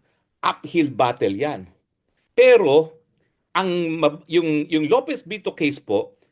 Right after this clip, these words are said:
eh, nadesisyon-, nadesisyon-, nadesisyonan bago pa ang nineteen eighty-seven Constitution.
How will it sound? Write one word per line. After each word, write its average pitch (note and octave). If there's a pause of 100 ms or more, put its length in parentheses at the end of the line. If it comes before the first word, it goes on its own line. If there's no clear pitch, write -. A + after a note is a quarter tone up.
(160)
eh, G#3
nadesisyon-, A3
nadesisyon-, E3
nadesisyonan D#3 (560)
bago D3+
pa D#3
ang B2
nineteen C3
eighty-seven A2
Constitution. G2+